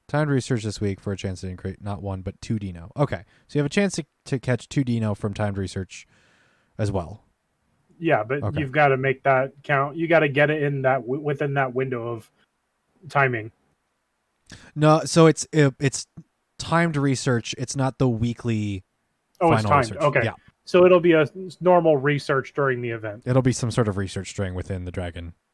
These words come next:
Speaker 2: <laughs> Catch a
Speaker 1: event.
Speaker 2: dragon. <laughs>
Speaker 1: Well, at least there's bonus bond. If someone had been, is, if someone's been holding on to the field research of Catch a Dragon for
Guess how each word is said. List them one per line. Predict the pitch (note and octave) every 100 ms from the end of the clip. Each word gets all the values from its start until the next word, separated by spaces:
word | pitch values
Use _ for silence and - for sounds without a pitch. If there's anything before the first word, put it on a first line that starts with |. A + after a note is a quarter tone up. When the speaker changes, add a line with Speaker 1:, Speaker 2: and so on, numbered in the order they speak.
| _ _
Speaker 2:
<laughs> | _ _ _ -
Catch | F3 - - -
a |
Speaker 1:
event. | - C3+
Speaker 2:
dragon. | B2+ B2 C#3 -
<laughs> | - _ - - - - - - - - - - - - _
Speaker 1:
Well, | B2+ D#3
at | A2+
least | A#2+ A#2+
there's | G#2 - - _
bonus | - B2+ A#2
bond. | - F2 G2+ - - - _ _ _ _ _ _
If | A2+
someone | - C3+
had | A#2+
been, | A2 A2 -
is, | G#2+ -
if | - -
someone's | D3 C#3
been | B2
holding | A2 B2 A2+
on | A2+
to | G2+
the | G2 G2 F#2+ F#2+ G#2 -
field | B2 A2+
research | G2+ F#2+ G2+ F#2+ -
of | -
Catch | G#2+ -
a |
Dragon | G#2 G2+ F#2+
for | E2 F#2+ F2+